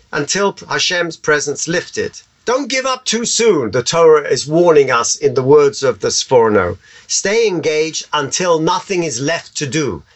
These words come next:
That's Al El Hamokomo. Now, I want to bring you a Netziv, uh, because the Netziv really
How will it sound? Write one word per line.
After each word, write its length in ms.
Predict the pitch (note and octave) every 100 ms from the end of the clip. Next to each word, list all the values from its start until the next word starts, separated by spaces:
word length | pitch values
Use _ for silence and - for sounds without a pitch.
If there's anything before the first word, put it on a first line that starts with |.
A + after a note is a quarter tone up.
| _ -
That's 420 | D#3+ G3 - - -
Al 260 | D3 C#3+ - _ _ _
El 240 | C#3 D#3 A2+
Hamokomo. 1200 | C3 C3+ D3 C#3 _ - D3 C#3+ C3 C#3 - - _ _ _ _ _ _ - - _ -
Now, 220 | A#3+ A#3
I 100 | G#3+
want 200 | C4+ F4+
to 80 | B3
bring 280 | D#3+ F#3 F#3+
you 160 | E3
a 40 | D3+
Netziv, 760 | C3 - - A#2+ E2+ - - - _ _
uh, 80 | E3+
because 440 | D#3+ F#3+ G3+ G#3+
the 100 | G#3
Netziv 480 | G#3 G#3 - E4 F#4 -
really 720 | C#3 A#3+ C#4 C4 A#3+ A#3 A3